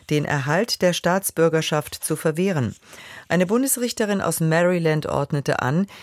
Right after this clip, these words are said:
den Erlass Trumps zum Staatsbürgerschaftsrecht auf Eis zu legen. Sie betonte, das besonders wichtige Recht für in den U S A geborene Kinder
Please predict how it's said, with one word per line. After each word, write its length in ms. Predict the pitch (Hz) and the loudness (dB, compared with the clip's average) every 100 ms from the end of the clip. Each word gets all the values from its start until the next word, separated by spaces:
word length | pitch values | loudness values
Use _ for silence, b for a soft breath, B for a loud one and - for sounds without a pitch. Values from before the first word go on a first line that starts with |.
| B B | B B
den 140 | 170 | 0
Erlass 420 | - 160 160 214 - | 2 2 2 0 -2
Trumps 440 | 170 170 208 - | 0 2 2 -2
zum 200 | - 170 | 0 0
Staatsbürgerschaftsrecht 1500 | - 160 180 - - 165 151 - 147 - 143 147 143 - - _ 147 | 2 0 0 -2 2 2 2 0 -2 -2 -2 -2 -2 -8 -18 _ -4
auf 240 | 143 - | -2 0
Eis 280 | 160 170 - | 0 0 0
zu 180 | - 139 | -2 0
legen. 440 | 127 120 123 120 B B B B | 0 0 -2 -4 B B B B
Sie 160 | - 170 | -4 0
betonte, 640 | 185 - 226 254 262 247 | 0 0 0 2 4 2
das 240 | 226 220 - | 4 0 0
besonders 640 | 196 170 180 220 214 156 | 0 2 2 2 0 0
wichtige 520 | 220 - 220 175 156 | -2 -4 -2 2 2
Recht 300 | 147 220 - | 2 -2 -8
für 260 | - 190 185 | -4 2 2
in 160 | - | 2
den 160 | 165 160 | 0 0
U 120 | - | 0
S 140 | 147 101 | 0 0
A 120 | 156 | 0
geborene 460 | 165 147 143 143 | 0 0 0 0
Kinder 460 | - 175 170 170 | -2 0 2 2